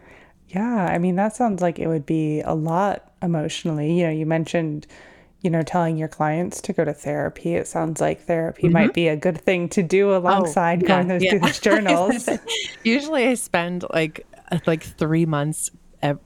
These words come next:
Speaker 2: just about every year, if not more, in therapy. Like, I, I hire a therapist and I'm like, "It's time. Let's, let's, let's touch base. Let's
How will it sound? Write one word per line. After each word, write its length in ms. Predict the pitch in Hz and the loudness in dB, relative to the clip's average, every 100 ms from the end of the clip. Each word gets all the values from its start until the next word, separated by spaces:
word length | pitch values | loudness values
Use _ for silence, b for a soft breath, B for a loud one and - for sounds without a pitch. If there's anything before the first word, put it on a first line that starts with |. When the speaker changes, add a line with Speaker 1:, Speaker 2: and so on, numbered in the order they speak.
| - | -12
Speaker 2:
just 240 | 151 170 - | -6 -6 -2
about 260 | 175 147 - | -2 -2 -2
every 320 | 139 151 143 | -4 -2 -4
year, 580 | 139 131 120 147 180 - - | -2 0 0 2 0 -4 -2
if 220 | 151 - | -2 -2
not 240 | 151 139 | -2 -2
more, 380 | 139 131 143 156 | -2 -2 0 -2
in 260 | 160 147 143 | 0 0 0
therapy. 600 | - - 135 - 135 156 | 0 -2 -2 -2 -2 -2
Like, 200 | 165 151 | -2 -2
I, 200 | 147 - | -2 -2
I 120 | - | -2
hire 280 | 143 147 143 | 0 0 0
a 60 | 143 | -2
therapist 440 | 151 151 - 147 | -2 -4 -4 -4
and 80 | 151 | -2
I'm 100 | 147 | 0
like, 140 | 151 | 0
"It's 200 | 170 - | -2 -6
time. 420 | - 180 151 143 - | -2 0 0 -4 -6
Let's, 300 | 156 - - b b b b b | -6 -6 -10 b b b b b
let's, 280 | 170 - - | -6 -4 -8
let's 260 | - 156 - | -4 -4 -6
touch 320 | - 180 - | -2 -2 -2
base. 340 | - 151 151 - | -2 0 -2 -4
Let's 400 | 147 - - | -4 -6 -10